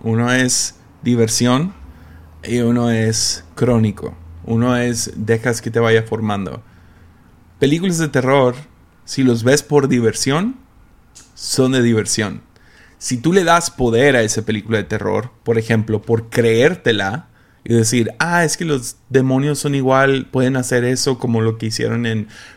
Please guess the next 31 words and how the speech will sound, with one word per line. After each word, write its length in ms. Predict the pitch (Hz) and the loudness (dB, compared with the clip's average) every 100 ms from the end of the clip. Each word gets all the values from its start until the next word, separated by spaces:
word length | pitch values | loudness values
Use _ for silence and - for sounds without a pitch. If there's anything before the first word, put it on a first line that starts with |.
| _ | _
tal 240 | - 131 120 | 2 2 2
película", 680 | 123 139 143 123 117 139 - - - - _ _ - _ _ _ _ | 0 0 0 -2 -2 -4 -12 -20 -20 -20 _ _ -20 _ _ _ _
ya 280 | 117 139 - | -2 -2 0
perdiste. 680 | 156 120 120 - - - - - - - | -2 0 -2 -2 -4 -8 -12 -20 -20 -8
Tú 120 | 135 | -2
ya 160 | 165 165 | 2 4
abriste 380 | 143 160 - 120 | 2 0 -2 -4
la 160 | 104 | -4
puerta. 380 | - 98 - - - - - - | -4 -6 -8 -18 -16 -14 -4 -2
<laughs> 640 | 135 85 85 - 87 87 | -2 -4 -14 -16 -16 -2
Pero 460 | 131 131 127 117 69 | 2 4 4 2 -2
si 260 | - 135 | -2 0
no, 500 | 131 143 196 185 - | 0 -2 -4 -6 -8
si, 220 | - - - | -8 -10 -8
si, 360 | - 139 131 - | -4 -2 -2 -4
si 200 | - - | -6 0
lo 160 | 135 127 | 2 4
ves 280 | 135 175 - | 2 0 0
por 180 | 143 | 0
lo 140 | 131 117 | 0 0
que 240 | 117 117 | 2 2
es, 340 | - - - - - - - - - - - | 0 -6 -12 -16 -20 -20 -20 -20 -20 -20 -4
algo 440 | 123 127 135 135 - - | 0 0 0 -4 -4 -6
ridículo, 920 | 117 120 117 123 - 156 151 160 170 - - - - | -2 0 2 0 -2 -2 0 -2 -6 -14 -20 -20 -18
sin 280 | - - 120 | -6 0 4
ningún 460 | 117 113 113 147 156 | 4 2 2 0 -2
fundamento, 800 | 156 147 120 117 120 123 123 143 - - - - | -2 0 0 0 -2 -4 -4 -8 -18 -20 -20 -4
hecho 360 | 120 120 147 131 | -2 -2 -2 0
para 240 | 120 110 | 0 0
que 100 | 110 | -4
te 240 | 104 101 | -6 -8